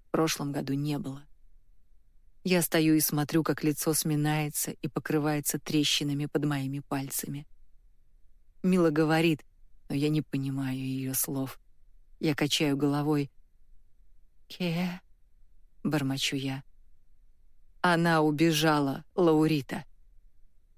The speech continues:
Я пошатываюсь. Легкий туман поднимается от асфальта. Кажется, в горле есть воздух, но я не могу втянуть его.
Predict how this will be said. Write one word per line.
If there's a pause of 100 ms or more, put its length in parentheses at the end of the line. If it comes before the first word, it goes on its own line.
(240)
Я
пошатываюсь. (1160)
Легкий
туман
поднимается
от
асфальта. (1160)
Кажется,
в
горле
есть
воздух, (960)
но
я
не
могу
втянуть
его.